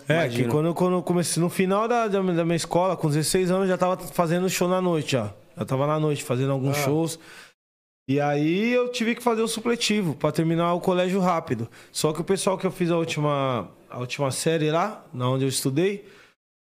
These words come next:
Speaker 1: lá na Zona Norte, eles, a, a diretora foi da hora, foi parceira. Falou que é tipo, ai, quando eu não podia ir de, de sexta, eu chegava a fazer um horário na outra semana pra preencher
Speaker 2: Dá uma
Speaker 1: aquele horário que eu não
Speaker 2: esticadinha.
Speaker 1: fui.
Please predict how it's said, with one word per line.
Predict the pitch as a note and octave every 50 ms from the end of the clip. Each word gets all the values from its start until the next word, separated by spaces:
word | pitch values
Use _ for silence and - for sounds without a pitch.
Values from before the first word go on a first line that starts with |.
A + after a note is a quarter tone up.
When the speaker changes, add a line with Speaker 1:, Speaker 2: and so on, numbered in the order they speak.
| - -
Speaker 1:
lá | B2+ C3+
na | C#3 C3+
Zona | C3 C#3+ C#3+ C#3 C#3 C3+
Norte, | C3+ D3 E3 G3 G#3+ G#3+ - - - - - - - _ _ _ _ -
eles, | C3 C#3+ D3+ E3 F3+ E3 C#3+ D#3 D#3+ E3+ D#3+ D3+ - -
a, | D3+ C#3+ C#3 C3+ C3+ C3
a | C3 B2
diretora | B2 C#3 D3 D3+ C#3+ - E3 E3+ F3
foi | - - F3+
da | E3+ E3+ D#3
hora, | C3+ C3+ D#3 D#3+ D#3
foi | - E3 D#3
parceira. | - D#3 C#3+ B2 - - - C3 C#3+ D#3+ E3+ D3+ A#2 G#2+ - - - - - - - _ _ _ _ _ _ _
Falou | - B2+ C3+ C#3 C3+
que | C#3 D3
é |
tipo, | C3+ - - - C#3+ C#3 C#3 C3+ B2+ A#2+ A#2 B2+
ai, | C3+ D3+ C3+ G#2 - -
quando | - C#3 C#3+
eu | C#3+
não | D3 C#3
podia | - C#3+ C3+ C3+ C#3+ D3 C#3+ C#3+
ir | C#3 C#3 C3+
de, | C3 C3+ C3+ B2+ -
de | - C3 B2
sexta, | - - F3 F#3+ G#3 A3 G#3+ -
eu | G#3 G3+ F#3 G3 -
chegava | - - F3+ D#3+ F3 F3 E3 F3
a | F3 E3
fazer | - F3+ E3 D3+ E3
um | E3 E3 D#3+
horário | D#3+ D#3 D#3 D#3+ E3 E3 E3+
na | E3 D#3+ D#3+
outra | E3 E3 E3+ D#3
semana | - - D3 D3 D3 D#3 D#3+ E3 E3+ E3+ F3 E3+ D3 E3 - - - -
pra | - C#3 C#3 C#3
preencher | C#3 C#3 - D#3+ E3 E3 D3+ - - - D#3+ E3
Speaker 2:
Dá | E3+ -
uma | C3 F3
Speaker 1:
aquele | E3 E3
horário | E3 E3 E3 E3
que | C3+ C3+
eu | -
não | - -
Speaker 2:
esticadinha. | - C#3 D3
Speaker 1:
fui. | D3+ D#3+ D#3 C3+ A#2+ -